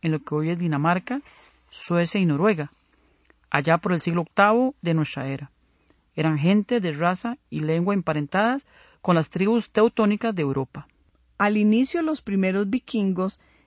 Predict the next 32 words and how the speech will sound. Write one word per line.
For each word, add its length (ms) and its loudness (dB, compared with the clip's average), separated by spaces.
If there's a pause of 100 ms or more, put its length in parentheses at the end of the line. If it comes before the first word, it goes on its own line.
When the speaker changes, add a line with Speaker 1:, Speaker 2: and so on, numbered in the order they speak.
(140)
Speaker 2:
vivían 540 0
en 220 2
granjas 640 -2
y 100 2
no 180 2
en 160 0
aldeas, 680 -6 (360)
salvo 460 -4
algunos 440 -2
centros 520 0
de 120 -2
comercio 680 0
de 120 -4
gran 300 -2
importancia. 960 -4 (220)
Speaker 1:
En 180 0
lo 120 0
político, 720 -2
se 160 -4
gobernaron 520 0
por 160 -4
medio 380 0
de 100 -4
una 180 -2
asamblea 460 -4
compuesta 680 -8 (420)
por 100 0
los 120 0
propietarios 600 0
de 60 -4
las 160 -4
tierras 500 0